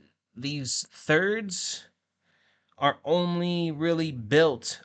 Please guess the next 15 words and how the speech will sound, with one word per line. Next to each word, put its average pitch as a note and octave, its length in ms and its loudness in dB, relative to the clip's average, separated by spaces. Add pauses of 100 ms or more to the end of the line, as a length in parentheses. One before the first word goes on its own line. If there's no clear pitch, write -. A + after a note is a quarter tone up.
upon C3+ 600 -2
the B2+ 360 -4
quote-unquote D3+ 840 0
fact C#3+ 720 0
that B2 260 2
we C3+ 260 -4
quote-unquote C#3 920 0
know C3 580 0 (540)
that A#2+ 240 4
we C3 640 -2 (560)
retain C3 1120 2 (260)
our B2 220 4
conscious C3 680 0
state - 800 -2 (960)
in A#2 480 4